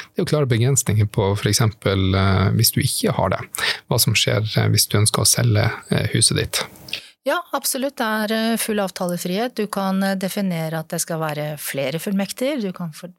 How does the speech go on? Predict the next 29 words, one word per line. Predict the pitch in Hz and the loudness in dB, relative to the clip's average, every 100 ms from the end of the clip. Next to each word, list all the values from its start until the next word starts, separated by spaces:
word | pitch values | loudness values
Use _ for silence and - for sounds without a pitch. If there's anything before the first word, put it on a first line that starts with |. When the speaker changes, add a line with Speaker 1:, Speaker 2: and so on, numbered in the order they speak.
| _ - | _ -10
Speaker 2:
fordele | 180 175 151 156 | -6 -4 -4 -6
at | |
de | 156 | -8
skal | 147 156 | -10 -10
ha | 151 147 - | -10 -10 -10
ulike | 151 147 - - | -8 -10 -14 -18
oppgaver. | - - 170 170 277 - _ _ _ _ _ _ - | -18 -8 -6 -4 -6 -12 _ _ _ _ _ _ -4
Eh, | 202 190 185 175 175 | -2 0 0 -2 -2
du | 160 165 | -4 -4
kan, | - 165 160 160 | -4 -4 -4 -4
eh, | 160 160 160 160 160 160 | -4 -4 -6 -6 -6 -6
gi | 151 151 156 156 | -6 -4 -4 -4
fullmektigene | - 156 156 - - 156 160 160 170 | -4 -4 -6 -6 -6 -6 -4 -4 -4
ikke | - 156 | -4 -4
bare | 160 156 | -2 -4
tilgang | - 151 151 151 147 | -4 -6 -6 -6 -6
til | 156 147 | -8 -6
bankkonti, | 147 147 - 160 156 - 160 156 156 _ _ _ - | -6 -6 -8 -8 -8 -6 -6 -6 -10 _ _ _ -12
kunne | 170 156 | -8 -6
snakke | 165 143 151 | -6 -6 -6
med | 151 156 | -4 -2
lege, | 156 143 143 156 156 151 | -2 -4 -6 -6 -4 -4
forsikringsselskap, | 156 156 147 156 151 147 156 151 - - 156 156 - | -6 -6 -6 -8 -6 -6 -6 -6 -6 -6 -6 -6 -6
skatteetat, | - 165 147 - 143 170 156 - | -8 -6 -8 -12 -8 -6 -6 -6
nav, | 156 151 160 160 | -4 -2 -2 -4
med | 170 170 | -8 -6
alle | 160 165 | -6 -4
de | 170 170 | -6 -4
vanlige | 165 160 147 143 160 | -4 -4 -6 -8 -10